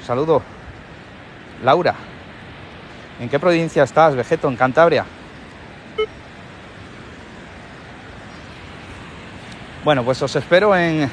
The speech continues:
en unos minutos, a ver, en lo que voy configurando el directo, a ver, que me voy a despedir de vosotros por aquí por TikTok. Ya sabéis que estoy un ratito todos los días en TikTok y un ratito en YouTube.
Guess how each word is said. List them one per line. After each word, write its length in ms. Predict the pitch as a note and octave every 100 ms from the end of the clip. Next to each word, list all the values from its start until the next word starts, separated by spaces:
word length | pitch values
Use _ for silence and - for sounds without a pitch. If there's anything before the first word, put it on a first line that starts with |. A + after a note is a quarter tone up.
| C3
en 140 | C3+
unos 180 | E3 F3+
minutos, 540 | D#3 D#3 E3+ A#3 -
a 100 | C#3
ver, 140 | A#2+ A#2+ - - - - - -
en 140 | B2 C3
lo 100 | C3
que 80 | C3+
voy 160 | E3
configurando 600 | F#3 E3+ D#3+ D#3 C#3+ C#3
el 220 | C3 B2+ A#2+
directo, 380 | B2 C#3+ -
a 60 | C#3+
ver, 100 | B2+
que 100 | A#2
me 100 | B2
voy 100 | D3
a 40 |
despedir 280 | D#3 - C3+
de 100 | C3+
vosotros 320 | B2 C3 C3+ B2
por 100 | C3
aquí 160 | A#2+
por 140 | B2+ A#2+
TikTok. 280 | A#2+ - G3+
Ya 140 | E3
sabéis 240 | D#3+ D#3+
que 60 | D3+
estoy 200 | C#3+ D3
un 80 | D3
ratito 520 | D3 C#3 C#3 C#3 B2+ - - - - -
todos 180 | A3 A#3
los 160 | F#3 D#3+
días 300 | E3+ D#3 D3+
en 300 | C#3 C#3 C3
TikTok 360 | C3 - D#3+ D3 C3+
y 60 |
un 100 | D3+
ratito 380 | D#3+ C#3 C#3 C#3+
en 100 | C3
YouTube. 320 | B2+ C#3 F#3+